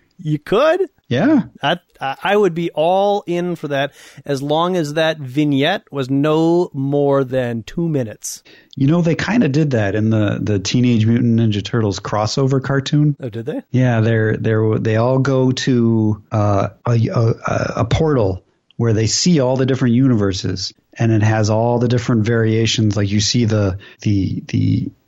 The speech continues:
Speaker 2: live action ones. Uh, you, you see every iteration of the Teenage Mutant Ninja Turtles in this room go by in, like, these little view screens.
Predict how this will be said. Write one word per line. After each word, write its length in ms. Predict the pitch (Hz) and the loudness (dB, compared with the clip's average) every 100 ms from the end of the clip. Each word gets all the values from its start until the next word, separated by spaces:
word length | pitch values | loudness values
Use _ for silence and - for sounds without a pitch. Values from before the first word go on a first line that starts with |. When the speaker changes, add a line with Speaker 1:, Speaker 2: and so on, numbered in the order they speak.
| _ | _
Speaker 2:
live 300 | 113 110 113 | -2 0 2
action 560 | 113 117 117 127 123 120 | 0 -2 -2 0 2 2
ones. 640 | 120 123 120 120 120 - - - | 2 2 2 2 2 -2 -10 -4
Uh, 200 | 110 104 | 0 2
you, 180 | 104 113 | 2 2
you 320 | 196 151 135 | 2 2 2
see 220 | - 143 | 2 0
every 260 | 147 156 151 | 2 2 2
iteration 540 | 143 139 135 - 127 | 2 2 2 0 -4
of 80 | 117 | -2
the 160 | 113 107 _ | -4 -6 _
Teenage 400 | - 120 117 110 | -4 -2 -2 -2
Mutant 240 | 113 110 | -2 0
Ninja 220 | 110 107 | 2 0
Turtles 360 | - 117 104 98 | 0 0 0 2
in 120 | 117 | 2
this 180 | 113 - | 2 0
room 400 | 120 123 104 92 - | 0 2 2 0 -2
go 140 | 120 | -2
by 360 | 104 113 107 101 | 0 0 2 0
in, 240 | 113 110 | 2 2
like, 220 | 110 104 | 0 -2
these 240 | - 107 95 | 0 -2 0
little 540 | 113 110 110 104 98 - | 0 2 2 2 -2 -4
view 300 | 107 123 139 | -2 2 2
screens. 760 | 131 - 110 95 92 92 - | 0 -2 0 0 0 -4 -8